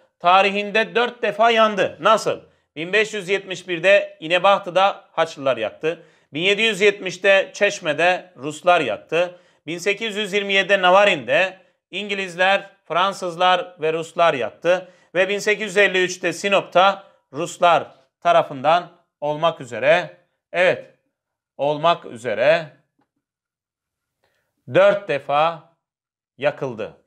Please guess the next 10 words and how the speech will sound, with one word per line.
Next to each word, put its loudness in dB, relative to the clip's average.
Evet, 0
Osmanlı -2
donanması -2
tarihinde 2
dört 2
büyük -6
yangına -4
sahne -4
olmuştur -2
gençler. -2